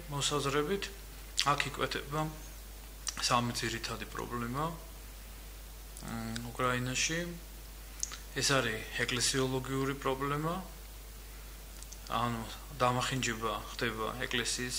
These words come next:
ა, შესახებ სწავლების. ა, არის კანონიკური დარღვევები, უხეში კანონიკური დარღვევები და არის მორალური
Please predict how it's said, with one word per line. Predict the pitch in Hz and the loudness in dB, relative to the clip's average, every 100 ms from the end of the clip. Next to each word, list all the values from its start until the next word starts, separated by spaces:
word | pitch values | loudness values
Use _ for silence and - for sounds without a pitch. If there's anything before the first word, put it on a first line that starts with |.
| - | -2
ა, | 123 - - | -4 -8 -6
შესახებ | - - 127 135 143 139 | -2 0 0 0 -2 -4
სწავლების. | - 131 135 135 143 - - - - - | -2 -2 0 -2 -4 -6 -8 -12 -12 -8
ა, | - 113 117 123 | 0 0 4 6
არის | 131 127 113 123 - | 6 4 2 -2 0
კანონიკური | - 131 135 139 131 131 123 | 4 4 4 0 0 -2 0
დარღვევები, | 123 123 120 110 110 | 2 2 2 0 -4
უხეში | - - 139 - 135 | 0 4 6 6 4
კანონიკური | 131 127 139 135 135 | 2 0 -4 -6 -2
დარღვევები | 139 135 135 147 147 185 - - - - - | 0 0 0 0 -2 -4 -6 -10 -10 -10 4
და | 165 135 | 8 8
არის | 120 143 139 - - | 8 4 2 0 -2
მორალური | 127 120 120 110 110 104 | 2 4 4 2 -4 -6